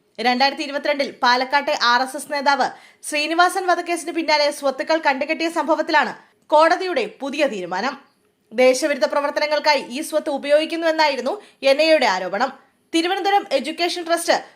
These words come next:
പൂവൻചിറ ഹരിതം ഫൗണ്ടേഷൻ, ആലുവയിലെ പെരിയാർ വാലി ചാരിറ്റബിൾ ട്രസ്റ്റ്, പാലക്കാട്ടെ വള്ളുവനാട് ട്രസ്റ്റ് എന്നിവയും വിട്ടു നൽകിയ സ്വത്തുക്കളിൽ ഉൾപ്പെടുന്നു.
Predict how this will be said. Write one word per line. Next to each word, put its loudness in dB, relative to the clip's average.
പൂവൻചിറ 2
ഹരിതം 0
ഫൗണ്ടേഷൻ, 2
ആലുവയിലെ 2
പെരിയാർ 2
വാലി 2
ചാരിറ്റബിൾ 0
ട്രസ്റ്റ്, 0
പാലക്കാട്ടെ 2
വള്ളുവനാട് 0
ട്രസ്റ്റ് -2
എന്നിവയും -2
വിട്ടു -4
നൽകിയ -2
സ്വത്തുക്കളിൽ -4
ഉൾപ്പെടുന്നു. -6